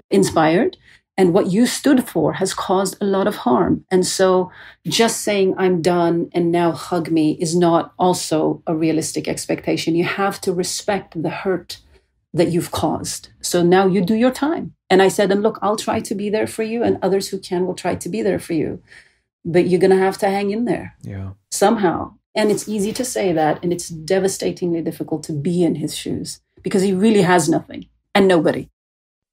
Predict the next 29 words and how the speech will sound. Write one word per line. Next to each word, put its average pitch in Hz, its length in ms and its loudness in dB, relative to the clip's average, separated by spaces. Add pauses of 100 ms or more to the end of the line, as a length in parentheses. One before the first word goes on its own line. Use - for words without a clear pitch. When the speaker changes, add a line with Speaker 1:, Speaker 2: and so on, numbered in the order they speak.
Speaker 2:
This 240 240 2
is 233 100 2
the 180 160 -2
irony 147 420 2
of 120 120 2
belonging. 104 540 0 (600)
Speaker 1:
Yes. - 400 -2 (460)
Speaker 2:
Which 147 140 0
is 151 120 2
we 170 180 4
all 196 260 4
s-, - 320 -10
desperately 156 580 2
seek - 280 -2
to 139 100 -4
feel 135 340 2
like 117 200 2
we 117 100 2
belong 113 360 4
to 107 80 -6
something. 98 500 -6 (260)
Speaker 1:
Yes. 156 180 4
Speaker 2:
And 135 100 4
when 190 180 6
we 190 200 4
are, 139 260 6
for 139 140 0
whatever 135 320 6
reason, 147 520 4